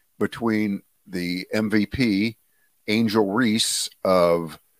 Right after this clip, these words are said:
L S U, taunting Caitlin Clark, the white girl.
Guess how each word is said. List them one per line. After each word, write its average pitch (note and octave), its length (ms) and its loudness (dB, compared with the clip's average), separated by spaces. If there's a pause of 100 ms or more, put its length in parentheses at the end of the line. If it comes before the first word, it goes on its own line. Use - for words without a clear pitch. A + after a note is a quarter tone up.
(320)
L G#2+ 220 4
S G#2 220 0
U, G#2 360 2
taunting A2 520 0
Caitlin F2+ 800 -2 (100)
Clark, A2+ 560 0 (800)
the F2+ 200 2
white G2 440 2
girl. D2 560 -2